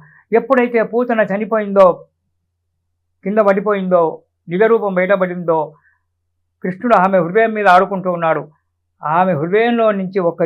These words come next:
జ్యోతి వచ్చి కృష్ణునిలో కలిసిపోయింది.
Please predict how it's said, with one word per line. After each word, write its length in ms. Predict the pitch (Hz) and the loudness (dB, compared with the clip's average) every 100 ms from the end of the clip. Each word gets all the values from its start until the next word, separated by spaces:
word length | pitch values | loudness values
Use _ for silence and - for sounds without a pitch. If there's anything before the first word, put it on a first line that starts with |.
| 151 | -6
జ్యోతి 440 | 135 170 214 233 254 | -4 2 2 2 0
వచ్చి 340 | 196 190 190 | -2 -4 -10
కృష్ణునిలో 600 | 185 151 - 208 196 180 | -8 -10 -10 -10 -4 -2
కలిసిపోయింది. 760 | 165 160 156 190 180 165 151 160 | -2 -6 -8 -14 -16 -16 -16 -20